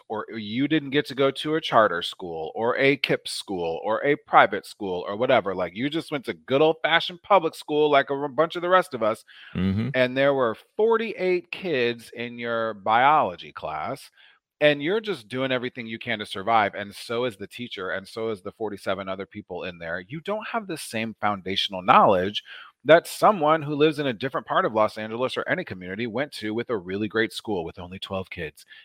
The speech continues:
Speaker 1: and it was private, and, you know, does that make sense? So
Speaker 2: Yeah.
Speaker 1: a lot of times what comes out of that is we have this expectation that we have adults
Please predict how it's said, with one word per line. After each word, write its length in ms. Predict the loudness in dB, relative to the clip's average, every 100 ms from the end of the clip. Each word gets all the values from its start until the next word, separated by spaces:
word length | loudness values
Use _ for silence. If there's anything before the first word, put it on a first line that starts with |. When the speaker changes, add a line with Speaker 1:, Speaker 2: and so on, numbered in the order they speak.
| -16
Speaker 1:
and 100 | -12
it 80 | -12
was 100 | -8
private, 560 | 0 0 0 -4 -6
and, 140 | -8 -10 -10
you 120 | -4
know, 240 | -4 -4 _ _ _
does 40 | -2
that 100 | -2
make 100 | 0
sense? 280 | -2 -2
So 340 | 2 6 6 4
Speaker 2:
Yeah. 160 | -2 -4 -8 -20 _ _ _ _ _ 0
Speaker 1:
a 100 | 2
lot 300 | 4 4 4
of 80 | 2
times 320 | -2 -8 -6
what 140 | -6 -6
comes 280 | -10 -6
out 180 | -2 -2
of 120 | -2
that 240 | 0 0 0
is 200 | -6 -8
we 100 | -6
have 180 | -4 -6
this 160 | -4
expectation 720 | -4 -4 -10 -4 -4 -2 -4 -2
that 220 | -4 -4
we 180 | -6 0
have 300 | 2 2 -2 _ _ -2
adults 680 | -2 4 10 10 8 -4